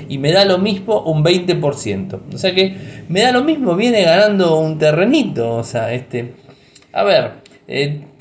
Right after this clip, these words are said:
cada una de las pantallas tiene su pro y su contra. Eh, el pro que tiene la pantalla oled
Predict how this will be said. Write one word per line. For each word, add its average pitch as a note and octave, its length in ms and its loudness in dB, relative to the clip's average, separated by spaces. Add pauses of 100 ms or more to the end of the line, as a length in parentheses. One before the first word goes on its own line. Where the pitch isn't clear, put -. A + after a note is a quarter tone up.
(140)
cada A#3 260 0
una A3+ 220 2
de F3+ 80 2
las D3 140 2
pantallas D#3 680 2
tiene F3+ 240 -2
su D3 240 -4
pro F#3+ 340 0
y C#3 80 -4
su B2 200 -4
contra. G2 560 -8 (440)
Eh, B2 360 0
el D3 280 -2
pro A3 300 2
que F3 120 0
tiene F#3+ 680 2
la C3+ 440 -2
pantalla C#3+ 580 0
oled F3 380 2